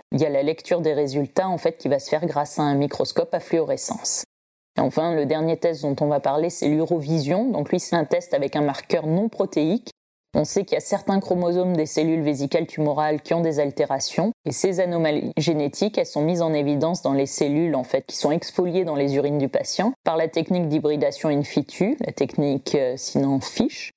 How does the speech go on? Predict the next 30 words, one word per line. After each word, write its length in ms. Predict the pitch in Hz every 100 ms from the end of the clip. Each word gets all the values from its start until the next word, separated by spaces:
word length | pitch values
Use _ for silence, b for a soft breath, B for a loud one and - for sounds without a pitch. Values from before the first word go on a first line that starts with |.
| _ _
Et 140 | 175 190
en 100 | 156
fait, 220 | 180 202
dans 260 | 151 151 143
un 100 | 151
kit 160 | - 226
qui 160 | -
est 20 |
commercialisé, 840 | 160 156 151 143 - 156 143 131 160
bah, 120 | 185
il 80 | 135
y 60 |
a 40 | 143
des 120 | 139
sondes 280 | - 208 208
d'A 120 | 175
D 100 | 151
N 220 | 143 202
qui 100 | 214
vont 160 | 151 139
pouvoir 400 | - 151 147 147
détecter 560 | 160 151 151 - -
l'aneuploïdie 840 | 165 160 165 160 - 165 156 151 170
dans 120 | 139
les 120 | 131
chromosomes 580 | 131 - 143 143 147 147
trois, 320 | - - 165
sept 400 | 156 - 170 151
et 80 | 139
dix-sept 540 | 135 131 - 208 233